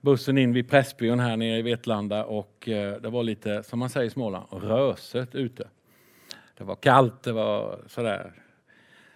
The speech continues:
Och så jag tänkte att den här busschauffören borde skjutsa mig till Hope. <laughs> Hit.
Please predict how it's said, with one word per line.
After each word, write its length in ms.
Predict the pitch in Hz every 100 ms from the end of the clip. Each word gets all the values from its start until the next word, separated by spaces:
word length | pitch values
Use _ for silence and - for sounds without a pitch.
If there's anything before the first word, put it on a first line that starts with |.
| _ _ _ _ _ _ - -
Och 100 | -
så 100 | -
jag 140 | 156 -
tänkte 360 | 180 170 127
att 80 | 120
den 100 | 143
här 80 | 113
busschauffören 480 | 135 - 113 120 113
borde 220 | 117 107
skjutsa 360 | - 131 - 110
mig 200 | 110 95
till 140 | 113
Hope. 360 | 127 170 - - - _ _ _ _ -
<laughs> 560 | - - 123 - -
Hit. 400 | 139 165 175 -